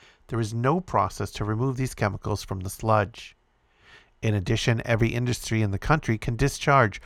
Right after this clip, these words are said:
thirty-three pounds of hazardous waste every month into wastewater treatment plants without penalty or reporting.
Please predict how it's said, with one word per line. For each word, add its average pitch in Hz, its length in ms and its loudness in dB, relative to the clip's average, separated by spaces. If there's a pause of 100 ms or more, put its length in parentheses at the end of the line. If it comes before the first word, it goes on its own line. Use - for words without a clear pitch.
(240)
thirty-three 156 580 4
pounds 131 380 2
of 101 100 0
hazardous 113 540 0
waste 104 340 0 (180)
every 127 440 2
month 104 480 0
into 101 240 -4
wastewater 113 500 -2
treatment 107 380 -8
plants 95 360 -8 (400)
without 120 440 2
penalty 98 580 -2 (560)
or 101 420 2 (220)
reporting. 101 640 -2